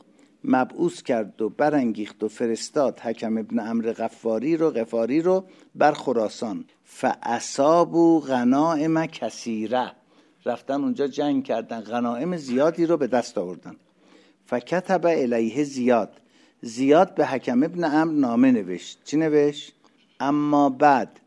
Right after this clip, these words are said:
ان امیر المؤمنین، منظورش از امیر المؤمنین معاویه است، کتب ان یصطفی له البیضاء و الصفراء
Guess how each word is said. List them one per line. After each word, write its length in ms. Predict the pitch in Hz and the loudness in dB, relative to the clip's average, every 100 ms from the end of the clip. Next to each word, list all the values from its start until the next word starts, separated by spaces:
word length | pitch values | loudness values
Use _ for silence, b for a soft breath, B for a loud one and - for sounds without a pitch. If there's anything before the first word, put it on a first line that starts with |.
| - | -4
ان 300 | 147 165 165 | -2 0 0
امیر 560 | 160 131 123 123 120 | 0 2 2 2 2
المؤمنین، 880 | 123 120 120 120 117 120 123 151 117 101 | 0 2 2 2 0 2 6 6 4 0
منظورش 440 | 113 110 127 135 | -8 -6 -6 -6
از 140 | 127 | -6
امیر 240 | 120 120 117 | -4 -4 -2
المؤمنین 320 | 120 120 139 | -4 -2 -2
معاویه 420 | 147 117 104 104 | 0 -2 -2 -6
است، 320 | 85 - - | -6 -12 -20
کتب 600 | - 165 165 170 117 104 - - | -2 0 2 -2 -2 -4 -6 -4
ان 200 | 127 123 | 0 2
یصطفی 800 | 127 165 - - 120 - 120 110 | 2 0 -2 -4 -2 0 0 0
له 480 | 110 120 117 156 127 - | 0 -2 0 0 0 -2
البیضاء 920 | 135 123 110 123 117 104 160 139 123 | -2 -2 -2 -4 -2 0 2 2 0
و 80 | 117 | -2
الصفراء 800 | 117 - - 117 120 139 175 202 | -4 -4 -4 -4 0 4 4 4